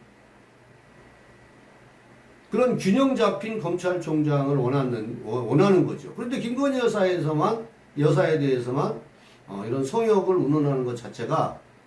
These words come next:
다시 한번 말씀드립니다마는 정치적 목적이 있다. 어, 저는 이렇게 생각을 합니다.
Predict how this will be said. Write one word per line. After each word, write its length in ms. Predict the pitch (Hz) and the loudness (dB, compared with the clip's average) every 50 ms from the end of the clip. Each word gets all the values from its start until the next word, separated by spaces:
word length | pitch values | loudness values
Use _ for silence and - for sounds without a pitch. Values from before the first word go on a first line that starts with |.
| - - - | -20 -16 -8
다시 160 | 151 147 - | -6 -4 -2
한번 240 | 254 262 269 254 208 | -2 -2 -2 -2 0
말씀드립니다마는 1120 | 180 170 170 170 185 175 170 156 147 147 139 135 127 127 120 117 113 120 151 151 127 117 - | 0 0 0 -2 -2 -2 0 2 4 4 4 4 2 0 -4 -4 -4 -4 -2 -2 -4 -4 -4
정치적 400 | 131 147 147 143 - 180 156 143 | -4 -4 -4 -4 -4 -6 -6 -4
목적이 580 | 123 127 123 - - 147 135 123 123 139 147 131 | -4 -6 -8 -6 -4 -4 -2 -2 -2 -2 -2 -2
있다. 380 | - - 139 - - - - - - - - - _ - _ - _ _ _ - | -2 -2 -2 0 0 -2 -4 -10 -16 -20 -20 -20 _ -20 _ -20 _ _ _ -20
어, 120 | - - 143 - | -18 -18 -14 -12
저는 140 | 110 110 | -10 -2
이렇게 240 | 117 123 127 120 127 | -2 -2 -2 0 -4
생각을 720 | 117 120 120 120 110 104 101 98 95 101 110 113 113 - - | -4 -4 -2 -2 -2 -2 -2 -4 -4 -6 -6 -8 -8 -6 0
합니다. 400 | 143 151 131 110 95 85 76 | 2 2 2 2 0 -4 -6